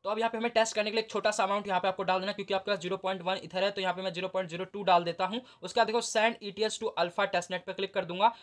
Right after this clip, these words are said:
उसके बाद देखो यहाँ पे MetaMask पे कन्फर्मेशन आएगा, तो मैं MetaMask पे जाके फटाफट से इसे यहाँ पे अप्रूव कर देता हूँ आप सभी के सामने, ठीक है। So गाइस थोड़ा सा वेट करता हूँ, कन्फर्म पे क्लिक करता हूँ। ट्रांजैक्शन को होने में लगभग आपको दो से चार मिनट लग सकता है, थोड़ा मैं यहाँ पे वेट कर लेता हूँ जब तक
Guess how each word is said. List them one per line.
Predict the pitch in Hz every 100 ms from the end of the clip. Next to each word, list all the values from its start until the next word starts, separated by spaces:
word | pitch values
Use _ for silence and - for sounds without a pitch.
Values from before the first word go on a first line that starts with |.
| -
उसके | - 247
बाद | 226
देखो | 233
यहाँ | 202
पे | 196
MetaMask | 190 190 190 185
पे | 180
कन्फर्मेशन | 175 190 175 190
आएगा, | 185
तो | 190
मैं | 185
MetaMask | 180 185 185 185
पे |
जाके | 180 180 -
फटाफट | 185 208 208 196
से | 190
इसे | 196 190
यहाँ | 170
पे | 180
अप्रूव | 170 170 196 -
कर | 143
देता | 135 143
हूँ | 147
आप | 151
सभी | - 147
के | 139 131
सामने, | 143 131 127
ठीक | 160
है। | 196 - _ - - -
So | 185
गाइस | 202 202
थोड़ा | 190
सा | 185
वेट | 190
करता | 190 185
हूँ, | 202
कन्फर्म | 180 170 190
पे | 190
क्लिक | 196 190
करता | 175 180
हूँ। | 214 - _ -
ट्रांजैक्शन | 196 208 208 247
को | 247 247 -
होने | 151 190 233
में | 220
लगभग | 196 190 214
आपको | 202 214
दो | 185 185
से | 196
चार | 190 185
मिनट | 190 180
लग | 185
सकता | 196 202
है, | 196
थोड़ा | 190
मैं | 185 185
यहाँ | 165
पे | 185
वेट | 170 170
कर | -
लेता | 139 147
हूँ | 143
जब | 135
तक | 131 131